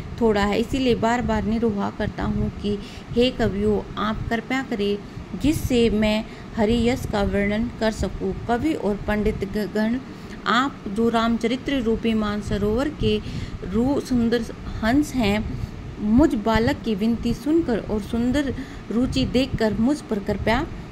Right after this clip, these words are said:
करें। मैं उन वाल्मीकि मुनि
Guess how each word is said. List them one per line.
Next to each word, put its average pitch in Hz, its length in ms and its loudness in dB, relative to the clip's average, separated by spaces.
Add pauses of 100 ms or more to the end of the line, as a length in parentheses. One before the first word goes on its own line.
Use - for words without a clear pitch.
(160)
करें। 208 280 6
मैं 233 460 2
उन 359 320 2
वाल्मीकि 233 680 0 (340)
मुनि 254 380 6